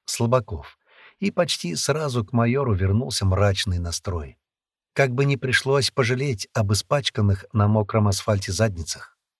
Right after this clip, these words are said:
Через тридцать минут, когда прозвучала команда к новому построению, дождь так и продолжал моросить. Новобранцы поднялись и торопливо выстроились в две шеренги. Промокшие,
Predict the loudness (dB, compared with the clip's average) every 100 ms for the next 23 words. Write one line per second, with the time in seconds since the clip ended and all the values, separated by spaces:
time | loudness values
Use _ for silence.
0 | _ _ _ _ -20 -6 0 0 2 2
1 | 2 0 2 2 0 0 2 4 4 2
2 | 2 2 4 4 4 4 4 4 2 2
3 | 2 4 2 0 0 0 2 2 0 -2
4 | -6 -16 _ _ _ -8 2 2 2 -2
5 | -4 -4 -6 -6 -4 0 0 2 0 -2
6 | -4 -4 -6 -8 -10 -16 -18 _ _ _
7 | _ _ _ _ 2 4 6 6 4 2
8 | 0 -2 0 -2 -2 -6 -12 _ _ _
9 | 0 2 4 2 2 0 0 2 2 0
10 | -2 -4 -4 -6 -6 -2 0 0 -2 -4
11 | -6 -10 -20 _ _ _ _ _ 0 4
12 | 4 4 2 -2 -6 -10